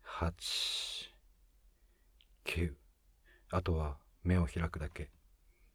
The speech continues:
十。おはようございます。まだすっきりとできないときには、ぐーっと背伸びをしてみてみましょう。それでもすっ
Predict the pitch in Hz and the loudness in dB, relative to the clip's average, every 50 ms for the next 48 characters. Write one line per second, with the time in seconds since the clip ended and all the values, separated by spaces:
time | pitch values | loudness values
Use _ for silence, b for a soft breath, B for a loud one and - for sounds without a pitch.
0 | _ - - _ _ - - - 87 82 - - - 87 85 87 - - - _ | _ -20 -20 _ _ -20 -18 -18 -18 -14 -6 2 4 4 4 4 2 -4 -14 _
1 | _ - - _ _ - - - _ _ - - - - - - - - - - | _ -20 -20 _ _ -20 -20 -20 _ _ -20 8 10 12 12 12 8 -2 -12 -16
2 | - - - - - - - - _ _ - - - - - - _ _ - _ | -20 -20 -20 -20 -20 -20 -20 -20 _ _ -20 -20 -20 -20 -20 -20 _ _ -20 _
3 | - - - - - _ - - 92 87 104 110 113 110 104 104 95 98 104 104 | -20 -20 -20 -20 -20 _ -4 -2 2 4 4 6 6 6 4 4 2 2 2 2
4 | 104 98 - - - - - - - - _ - _ _ _ _ _ _ _ _ | 2 0 0 -2 -4 -4 -6 -8 -10 -16 _ -20 _ _ _ _ _ _ _ _
5 | - - - B B B B B B B B B B B _ - _ - - 107 | -20 -20 -20 B B B B B B B B B B B _ -20 _ -2 2 2
6 | 123 - 117 - - - - - - - - 143 135 135 131 - 117 101 104 92 | 4 4 4 2 2 -4 -6 -12 -12 -2 0 4 4 4 4 4 2 2 2 2
7 | - 120 117 110 101 90 95 87 - 95 90 87 87 87 87 87 85 B B B | 4 4 4 4 4 2 0 2 4 6 6 8 8 8 6 4 4 B B B
8 | B - 104 92 - 92 95 98 98 101 98 95 - - _ - - - 113 - | B -10 -6 0 2 2 2 2 0 -2 -4 -6 -10 -16 _ -20 0 0 0 0
9 | - - - _ - - - - - 92 104 117 110 120 113 98 90 87 - - | 0 -6 -16 _ -12 -6 -4 -2 0 0 0 2 2 4 4 4 4 4 2 2
10 | - 87 85 85 87 82 80 78 76 73 73 71 - - 82 76 - - - - | 4 4 4 4 2 0 -2 -2 -2 -2 -2 -2 -2 -4 -4 -6 -8 -12 -18 -20
11 | _ _ _ _ - _ _ _ _ _ _ _ _ _ - B B B B B | _ _ _ _ -20 _ _ _ _ _ _ _ _ _ -20 B B B B B
12 | B B B B B B - - - 117 131 135 135 147 135 123 113 101 - - | B B B B B B -6 -2 2 4 4 6 6 6 6 6 4 2 0 -6
13 | 95 | -10